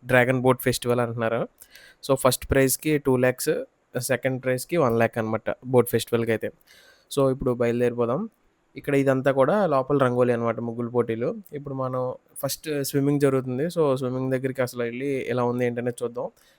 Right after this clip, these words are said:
ఇక్కడ హిస్టరీ ఏంటంటే మామూలుగా ఒక లాస్ట్ సిక్స్ ఇయర్స్ నుంచి ఫిఫ్టీ ప్లస్ above, I mean, like, సిక్స్టీ ఇయర్స్, సెవెంటీ ఇయర్స్ వాళ్ళు కూడా వచ్చి స్విమ్మింగ్‌లో నేమ్స్ ఇచ్చి పార్టిసిపేట్ చేస్తున్నారు. అది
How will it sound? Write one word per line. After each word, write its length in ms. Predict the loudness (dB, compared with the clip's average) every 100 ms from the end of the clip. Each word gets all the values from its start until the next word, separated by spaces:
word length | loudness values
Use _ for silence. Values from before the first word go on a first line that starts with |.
| _
ఇక్కడ 160 | -8 -6
హిస్టరీ 360 | -4 -6 -4 -2
ఏంటంటే 240 | -2 -2
మామూలుగా 460 | -4 -4 -4 -2 -2
ఒక 200 | -2 0
లాస్ట్ 340 | 0 0 -2
సిక్స్ 220 | -4 0
ఇయర్స్ 220 | 0 0
నుంచి 260 | -4 -6 -8
ఫిఫ్టీ 340 | -10 -10 -8
ప్లస్ 320 | -4 -2 -2 -2
above, 360 | -2 -2 -2
I 40 | -4
mean, 140 | -4
like, 180 | -6 -6
సిక్స్టీ 300 | -12 -12 -8
ఇయర్స్, 340 | -6 -6 -4
సెవెంటీ 280 | -2 -2 0
ఇయర్స్ 180 | -2 0
వాళ్ళు 180 | 0 2
కూడా 140 | 0
వచ్చి 220 | 0 -4
స్విమ్మింగ్‌లో 440 | -10 -8 -6 -2 -2
నేమ్స్ 320 | -2 -6 -12
ఇచ్చి 160 | -16
పార్టిసిపేట్ 500 | -8 -8 -8 -14 -8
చేస్తున్నారు. 460 | -8 -6 -6 -6 -6 -10 _ _ _ _ 0
అది 340 | 2 4 2